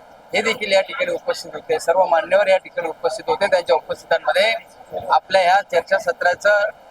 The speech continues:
आयोजन आपण केलं होतं. आपल्या माहितीकरता या ठिकाणी मी सांगतोय की हा विषय फार महत्वाचा आहे.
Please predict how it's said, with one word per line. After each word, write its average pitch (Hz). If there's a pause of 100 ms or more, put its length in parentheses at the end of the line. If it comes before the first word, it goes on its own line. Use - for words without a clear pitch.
(120)
आयोजन 202
आपण 202
केलं 170
होतं. 180 (400)
आपल्या 202
माहितीकरता 208
या 202
ठिकाणी 196
मी 190
सांगतोय 185 (1000)
की 185
हा 175
विषय 240 (1400)
फार 247
महत्वाचा 226
आहे. 139